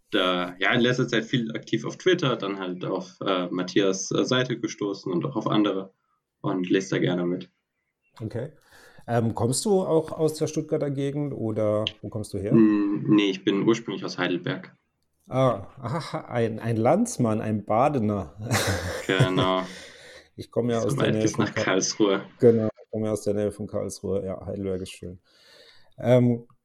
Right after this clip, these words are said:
Speaker 2: du bist, du bist, du bist neunzehn und hast, äh, geschrieben, ich weiß nicht, ob ich dich richtig verstanden habe, dass du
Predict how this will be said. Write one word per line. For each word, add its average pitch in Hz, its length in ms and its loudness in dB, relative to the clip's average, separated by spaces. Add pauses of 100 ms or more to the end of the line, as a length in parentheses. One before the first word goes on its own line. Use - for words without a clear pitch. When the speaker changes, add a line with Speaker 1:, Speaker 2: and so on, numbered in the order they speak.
(100)
Speaker 2:
du 107 100 -6
bist, 135 400 0
du 117 160 -4
bist, - 340 -6
du - 80 -12
bist 110 180 -4
neunzehn 143 540 2
und 143 400 0
hast, 123 300 -4 (100)
äh, 123 140 -12
geschrieben, 131 760 0 (580)
ich - 120 -8
weiß 117 200 0
nicht, 160 100 2
ob 123 60 2
ich 107 80 -4
dich 113 180 -8
richtig 175 240 -2
verstanden 113 340 -4
habe, 117 160 -4
dass 110 160 -6
du 113 340 -4